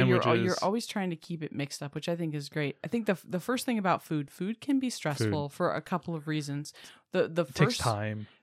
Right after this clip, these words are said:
Speaker 1: Right, well,
Speaker 2: Yeah.
Speaker 1: the first source of stress about food is, is what are you gonna eat? And I definitely feel this way. If I walk into the kitchen and I don't have a plan,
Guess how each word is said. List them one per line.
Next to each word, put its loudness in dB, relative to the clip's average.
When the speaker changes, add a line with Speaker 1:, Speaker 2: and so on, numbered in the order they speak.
Speaker 1:
Right, 6
well, 2
Speaker 2:
Yeah. -2
Speaker 1:
the -2
first -2
source -4
of -10
stress -6
about -6
food -4
is, -2
is -2
what 2
are 0
you -4
gonna -2
eat? -6
And 0
I 4
definitely -4
feel -8
this -8
way. -4
If -6
I 2
walk -2
into -4
the -8
kitchen -6
and -4
I -2
don't -2
have -2
a -4
plan, -6